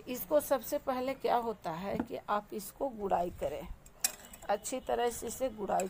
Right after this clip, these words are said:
करें, भरपूर गुड़ाई करें ताकि आपको अच्छा से इसमें nutrition नीचे तक जा सके। इसे गुड़ाई एक महीना पर करना बहुत ज़्यादा ज़रूरी हो जाता है।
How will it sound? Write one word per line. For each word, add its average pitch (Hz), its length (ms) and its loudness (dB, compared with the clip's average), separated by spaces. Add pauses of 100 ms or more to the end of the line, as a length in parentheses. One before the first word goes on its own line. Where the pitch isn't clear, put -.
करें, 254 240 4 (340)
भरपूर 226 600 2
गुड़ाई 202 340 8
करें 240 340 2 (560)
ताकि 226 300 6
आपको 226 440 8 (540)
अच्छा 220 360 6
से 247 200 4
इसमें 240 300 0
nutrition 233 640 0
नीचे 220 440 0
तक 285 260 2
जा 190 240 4
सके। - 480 -4 (3000)
इसे 302 220 0
गुड़ाई 277 460 8
एक 262 260 4
महीना 262 380 2
पर 254 160 0
करना 233 380 2
बहुत 214 340 -2
ज़्यादा 214 300 4
ज़रूरी 202 460 0
हो 226 180 2
जाता 220 380 6
है। 254 240 4